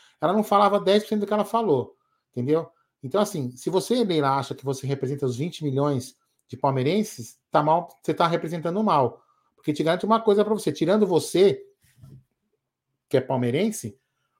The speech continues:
os outros dezenove, novecentos e noventa e nove, novecentos e noventa e nove acham totalmente ao contrário do que você falou.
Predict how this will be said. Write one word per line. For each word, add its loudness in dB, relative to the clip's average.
os -4
outros 0
dezenove, 0
novecentos -4
e -6
noventa -2
e 2
nove, 2
novecentos -4
e -2
noventa -2
e -2
nove 6
acham 0
totalmente 0
ao -2
contrário 0
do -2
que -4
você -2
falou. 2